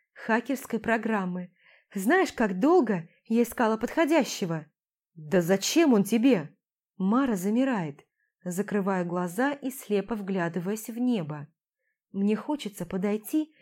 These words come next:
и впиться в её яркие губы. Но я тоже просто поднимаю лицо к небу. "Кого ждём? Змея Горыныча?"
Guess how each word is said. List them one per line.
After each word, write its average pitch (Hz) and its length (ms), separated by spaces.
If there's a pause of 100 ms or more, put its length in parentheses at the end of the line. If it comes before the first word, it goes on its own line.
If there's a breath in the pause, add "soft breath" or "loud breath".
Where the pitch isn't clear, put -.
(240 soft breath)
и 196 120
впиться 254 540
в 170 40
её 185 240
яркие 180 500
губы. 196 560 (600)
Но 214 120
я 226 200
тоже 170 480 (340 soft breath)
просто 254 400
поднимаю 185 540
лицо 269 580
к - 100
небу. 165 500 (600)
"Кого 180 360
ждём? 180 460 (420)
Змея 175 520
Горыныча?" 190 760